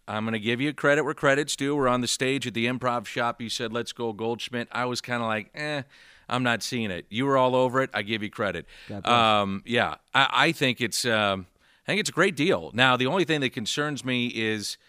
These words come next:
Speaker 1: his age, and I, I, I've said that from the get-go, but by all accounts, a guy that keeps himself in great shape. Uh, only time he's been on the disabled list was when he was hit by a pitch, and a guy that, if you look at his numbers, and I don't care how you wanna break it down, he's not slowing down.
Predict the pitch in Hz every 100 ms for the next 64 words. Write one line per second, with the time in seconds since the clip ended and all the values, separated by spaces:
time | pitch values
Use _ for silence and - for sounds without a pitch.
0 | _ _ 156 127 113 117 123 117 117 117
1 | 107 117 - 123 117 113 113 110 98 120
2 | 127 117 110 95 110 107 - - - -
3 | 156 156 143 - 131 123 - 104 113 110
4 | 104 120 107 - 104 120 107 110 98 107
5 | 104 - 123 110 107 - - 104 101 107
6 | 120 117 120 117 107 - 120 110 98 87
7 | - 120 110 107 104 - 98 104 107 92
8 | 104 113 110 101 92 117 120 107 - -
9 | - - - _ - 117 113 110 - 104
10 | 104 107 117 107 107 98 - _ _ 92
11 | - 120 110 113 131 127 127 120 107 120
12 | 120 117 117 104 - _ _ - 123 165
13 | - 107 135 131 110 85 110 107 87 110
14 | 107 90 104 107 127 - 127 110 98 95
15 | 87 73